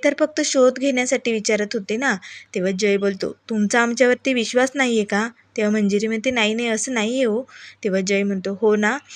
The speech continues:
मग असल्या गुंडांच्या नादी लागू नका, त्यांना उगाच काही माहिती देऊ नका. आम्ही शोध घेतोय टेम्पोचा आणि लवकरच सापडेल तुमचा टेम्पो."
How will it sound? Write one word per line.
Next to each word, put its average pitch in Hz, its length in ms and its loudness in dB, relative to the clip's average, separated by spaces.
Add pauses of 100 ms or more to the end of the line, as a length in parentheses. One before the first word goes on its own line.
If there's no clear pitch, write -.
(180)
मग 220 180 0
असल्या 226 280 2
गुंडांच्या 240 480 0
नादी 233 320 0
लागू 226 220 2
नका, 208 280 -2 (360)
त्यांना 202 280 2
उगाच 220 320 0
काही 247 140 2
माहिती 226 340 -2
देऊ 220 280 2
नका. 208 260 -2 (300)
आम्ही 196 240 -6
शोध 226 240 -4 (100)
घेतोय 220 320 2
टेम्पोचा 196 500 0 (140)
आणि 220 180 -4
लवकरच 226 480 4
सापडेल 202 440 2
तुमचा 190 260 0
टेम्पो." 170 340 -4